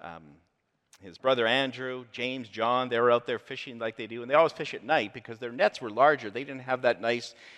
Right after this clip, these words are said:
clear nylon netting that we have and the lines that we use where the fish can't see, uh, even in the daytime, our lines when we're fishing. But they didn't have that back then, so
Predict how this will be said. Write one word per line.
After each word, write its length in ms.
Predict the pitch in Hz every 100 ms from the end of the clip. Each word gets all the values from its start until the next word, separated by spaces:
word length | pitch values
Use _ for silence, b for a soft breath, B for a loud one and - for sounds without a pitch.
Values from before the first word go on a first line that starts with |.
| B
clear 680 | - - 139 147 147 143 135
nylon 840 | 127 123 135 139 131 120 120 110
netting 360 | 113 123 123 110
that 120 | 107
we 120 | 98
have 280 | 104 117 113
and 100 | 107
the 80 | 104
lines 380 | 107 113 120 117
that 140 | 95
we 100 | 101
use 380 | 110 113 110 107
where 160 | 110
the 100 | 104
fish 320 | 98 - 139 -
can't 380 | - 143 120 -
see, 540 | - 156 156 107 76 B B B B B
uh, 320 | 101 98 95 -
even 260 | 143 131
in 80 | 120
the 80 | 110
daytime, 520 | 131 139 - 117 104
our 140 | 98
lines 560 | 98 113 113 69 - -
when 140 | 101 95
we're 80 |
fishing. 380 | 90 139 131 92
But 100 | 92
they 100 | 170
didn't 180 | 202 175
have 200 | 170 233
that 160 | 160 107
back 240 | 101 95
then, 220 | 101 92
so 200 | - 117